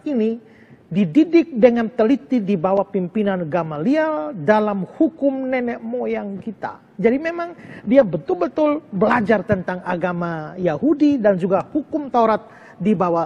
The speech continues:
rabi Yahudi. Ya. Dan juga kita bisa lihat bahwa Paulus termasuk ke dalam mazhab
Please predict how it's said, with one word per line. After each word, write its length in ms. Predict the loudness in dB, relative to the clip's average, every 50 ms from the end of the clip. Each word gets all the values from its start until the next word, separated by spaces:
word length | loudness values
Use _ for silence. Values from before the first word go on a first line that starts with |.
| -4 -4 -4
rabi 480 | -2 0 -2 -2 -2 -4 -4 -2 -2 0
Yahudi. 320 | 0 0 0 0 -2 -6 -10 -18 _ _ _ _ _ _ _ -14
Ya. 240 | -10 -8 -8 -8 -10 _ -20 -20 -20 -20 -20 -12 -2
Dan 240 | 4 4 4 6
juga 240 | 6 4 4 4 4
kita 160 | 2 0 0
bisa 240 | 0 0 2 2 2
lihat 240 | 2 2 0 -2 -2
bahwa 400 | -2 0 0 2 0 0 -2 -6 -10 -16 -20 -20 -20 -20 -20 -20 _ _ _ _ _ -20 -20 -4 2 6
Paulus 320 | 6 8 8 6 4 2
termasuk 560 | 2 0 2 0 -2 -4 -4 -2 -2 -2 0 0
ke 40 | 0
dalam 480 | 0 0 0 0 -2 -4 -6 -8 -10 -12 -16 -20 -20 -20 -20 -20 -20 -20 -20 -20 -20 _ _ -10
mazhab 480 | -6 -6 -6 -4 -2 -2 -2 -2 -4